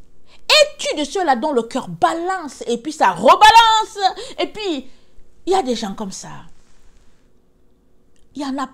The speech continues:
plein que je connais. Le cœur balance d'un bord et demain c'est de l'autre côté. Et puis finalement, non, non, non, non, non.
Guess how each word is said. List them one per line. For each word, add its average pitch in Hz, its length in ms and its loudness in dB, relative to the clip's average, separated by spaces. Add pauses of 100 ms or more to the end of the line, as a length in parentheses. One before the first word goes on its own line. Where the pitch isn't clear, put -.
plein 359 440 4 (640)
que 220 80 -12
je 220 100 -10
connais. 233 320 -6
Le 190 100 -8
cœur 214 200 -10
balance 247 360 0
d'un 180 180 -10
bord 170 420 0 (200)
et 196 80 -2
demain 233 260 2
c'est 208 120 -8
de 190 80 -8
l'autre 254 280 2
côté. 240 480 -2 (160)
Et 196 60 -8
puis 254 120 -12
finalement, 302 360 -6 (240)
non, 392 320 0
non, 202 220 -4
non, 175 260 -6
non, 156 240 -10
non. 131 200 -14